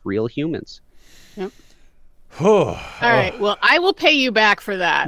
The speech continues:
Speaker 2: by picking the
Speaker 3: No.
Speaker 2: movie I think you thought would, w-, w-, I thought you were gonna pick, which is Pirates of the Caribbean: Curse of the Black Pearl.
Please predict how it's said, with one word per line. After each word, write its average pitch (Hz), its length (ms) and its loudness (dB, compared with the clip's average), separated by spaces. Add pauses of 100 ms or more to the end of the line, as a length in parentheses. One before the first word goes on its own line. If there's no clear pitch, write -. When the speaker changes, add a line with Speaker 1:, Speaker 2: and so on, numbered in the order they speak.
Speaker 2:
by 143 240 2
picking 202 260 -2
the 196 60 -4
Speaker 3:
No. 196 80 -4
Speaker 2:
movie 190 320 -2
I 202 140 0
think 240 320 0
you 247 100 -2
thought 220 240 2
would, 208 220 -4
w-, 233 320 -12
w-, 196 180 -14
I 208 140 0
thought 233 160 2
you 214 80 2
were - 20 0
gonna 202 160 -2
pick, 185 240 -4
which 175 140 -6
is 180 160 -6
Pirates - 340 -4
of 175 60 -6
the - 40 -10
Caribbean: 165 300 -4
Curse 165 180 -6
of - 40 -16
the 170 60 -10
Black - 180 -8
Pearl. - 200 -12